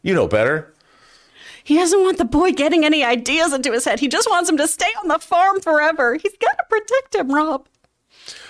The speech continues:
Speaker 1: All of his friends have gone.
Speaker 2: He's, he's just, he's a secret little marshmallow. All right, from Fifi, "The ending teased the show I wish we had gotten." Mm, that's a fair
Speaker 1: Um,
Speaker 2: assessment.
Speaker 1: yes, it is.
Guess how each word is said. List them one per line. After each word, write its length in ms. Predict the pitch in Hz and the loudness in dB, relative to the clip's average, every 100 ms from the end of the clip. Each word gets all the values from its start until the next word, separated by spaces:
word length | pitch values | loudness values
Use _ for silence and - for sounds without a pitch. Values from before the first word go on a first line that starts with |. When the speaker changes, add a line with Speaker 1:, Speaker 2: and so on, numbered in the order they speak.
| - - | -18 -4
Speaker 1:
All 200 | 165 196 | 0 0
of 80 | 233 | -2
his 120 | 214 | -4
friends 360 | - 107 120 | 0 0 0
have 160 | 165 - | -4 -2
gone. 480 | 214 233 202 107 87 _ _ _ - | -4 -2 -2 -2 -6 _ _ _ -8
Speaker 2:
He's, 380 | 247 339 415 - | -2 2 0 -2
he's 220 | 359 523 | -2 -2
just, 240 | - 453 - | 0 -4 -2
he's 160 | 349 | -4
a 60 | 349 | -2
secret 340 | - 330 - | -2 -4 -2
little 140 | 359 381 | 0 2
marshmallow. 680 | 302 214 - 170 156 156 175 - - - _ _ 160 123 _ _ - - - - - | 2 0 -2 0 0 -2 -6 -14 -20 -20 _ _ -20 -20 _ _ -20 -20 -18 -14 -6
All 120 | 247 285 | 0 0
right, 160 | 277 | 0
from 140 | 330 320 | 2 2
Fifi, 680 | 349 427 480 254 262 294 - - - | 2 0 0 0 -2 -4 -16 -16 -4
"The 120 | 294 | 0
ending 240 | 339 403 480 | 2 2 2
teased 280 | - 320 311 | 2 0 2
the 60 | - | -2
show 280 | - 240 | 0 2
I 140 | 226 214 | 2 0
wish 300 | 208 254 - | 0 0 0
we 120 | 196 | -4
had 140 | 190 | -4
gotten." 420 | 165 165 - 131 160 - | -2 -2 -4 -8 -10 -2
Mm, 180 | 269 320 | 2 2
that's 140 | 302 | 0
a 40 | |
fair 160 | 262 285 | -2 0
Speaker 1:
Um, 60 | 214 | 2
Speaker 2:
assessment. 420 | 277 - 190 170 | 0 -2 -2 0
Speaker 1:
yes, 240 | 101 98 | 0 -2
it 60 | 104 | 0
is. 420 | 107 101 - - | 0 0 -2 -8